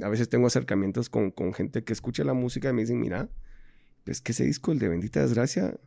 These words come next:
sí parece como que fuera, como que estuvieras describiendo paso a paso cómo te sentiste en la relación, cómo fuiste saliendo y cómo saliste. Y yo digo, es que eso es exactamente lo que es. O sea, al final, al final,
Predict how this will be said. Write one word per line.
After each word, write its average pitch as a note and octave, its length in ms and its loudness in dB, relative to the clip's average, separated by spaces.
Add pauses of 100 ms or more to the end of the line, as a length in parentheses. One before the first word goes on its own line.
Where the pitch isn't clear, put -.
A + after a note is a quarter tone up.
(460)
sí - 180 -2
parece D3 360 4
como C#3 240 6
que - 120 -2
fuera, C3+ 480 4 (960)
como F#2 260 0
que - 80 -6
estuvieras B2 640 2
describiendo A2 640 2
paso C#3 260 4
a B2+ 100 2
paso C#3+ 400 2 (420)
cómo C3+ 560 6
te A2+ 80 0
sentiste B2 440 0
en C#3 60 4
la B2+ 60 4
relación, A2 360 0
cómo C3+ 200 2
fuiste C#3 260 0
saliendo C3 360 6
y - 40 2
cómo C#3+ 180 0
saliste. - 400 -4 (680)
Y A2 60 -6
yo A2 60 2
digo, A#2 160 4
es A2+ 120 2
que - 140 -2
eso - 160 0
es - 80 0
exactamente G#2+ 760 2
lo F2 120 -8
que A2+ 100 -6
es. - 340 -10 (280)
O - 40 -20
sea, - 260 -8 (480)
al F#2 120 -8
final, F2+ 480 -4
al F#2 100 -8
final, G2 460 -2